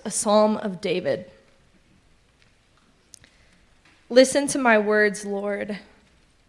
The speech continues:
Consider my sighing. Pay attention to the sound of my cry, "My King and my God, for I pray to you." In the morning, Lord, you hear my voice.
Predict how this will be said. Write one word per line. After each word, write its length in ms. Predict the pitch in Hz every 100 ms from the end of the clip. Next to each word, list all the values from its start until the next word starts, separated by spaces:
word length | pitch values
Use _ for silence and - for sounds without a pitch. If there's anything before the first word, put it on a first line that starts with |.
| _
Consider 520 | - 226 226 247 240
my 220 | 233 214 208
sighing. 680 | - 202 196 196 185 196 185 _ _ _ _ _ _ _ _ _ _ _ _ _ _ _ _ -
Pay 180 | 277
attention 520 | 285 277 233 226 226 220
to 120 | 220
the 120 | 208
sound 400 | 208 214 208 214
of 100 | 214
my 220 | 202 220 220
cry, 580 | - 190 185 190 202 - _ _ _
"My 160 | - 202
King 500 | 202 - 247 247 254
and 200 | 226 226
my 160 | 214 196
God, 580 | 202 175 175 180 180 - - -
for 240 | - 214
I 120 | 196 185
pray 320 | - 196 185
to 180 | - 160
you." 300 | 147 113 190 - _ _ _ _ _ _ _ _ _ _ _ - _
In 160 | 226 240
the 80 |
morning, 480 | 240 226 247 262 254
Lord, 280 | 247 240 226
you 140 | 214
hear 260 | 202 - 214
my 200 | 214 202
voice. 680 | 185 175 185 190 - -